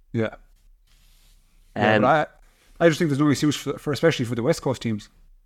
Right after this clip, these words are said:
Speaker 1: They, they, they have the, the best weather, uh, in all of N F L, and they, they don't need, you know, domes or, or, or, or artificial pitches.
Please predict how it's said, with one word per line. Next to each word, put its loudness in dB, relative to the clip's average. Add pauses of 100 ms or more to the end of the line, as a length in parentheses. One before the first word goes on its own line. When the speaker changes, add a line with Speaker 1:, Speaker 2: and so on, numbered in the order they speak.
(140)
Speaker 1:
They, -4
they, -6
they 0
have 2
the, 0
the 0
best 0
weather, -2
uh, -2
in -6
all 0
of -2
N 0
F -6
L, -2 (140)
and -6
they, -2
they -2
don't 2
need, -2 (140)
you -6
know, -6
domes -2
or, -2 (100)
or, -2
or, -4 (440)
or -4
artificial -4
pitches. -6